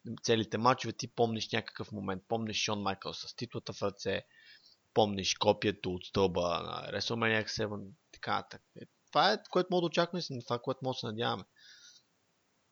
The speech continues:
Но ще е хубаво, според мен ще е хубаво тези моменти да са подплатени с качествен кетч.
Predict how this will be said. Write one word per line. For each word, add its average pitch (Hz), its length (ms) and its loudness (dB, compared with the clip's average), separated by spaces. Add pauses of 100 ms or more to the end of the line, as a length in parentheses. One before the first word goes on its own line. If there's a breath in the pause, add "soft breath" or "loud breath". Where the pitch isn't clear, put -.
(500)
Но 127 100 -2
ще - 120 6
е 127 40 4
хубаво, 156 380 8
според 110 340 0
мен 143 100 8
ще 147 100 2
е - 20 2
хубаво 135 200 2
тези 143 240 8
моменти 135 300 6
да 120 80 -2
са - 100 -4
подплатени 113 540 0
с 101 140 -6
качествен 101 460 -2
кетч. - 400 -8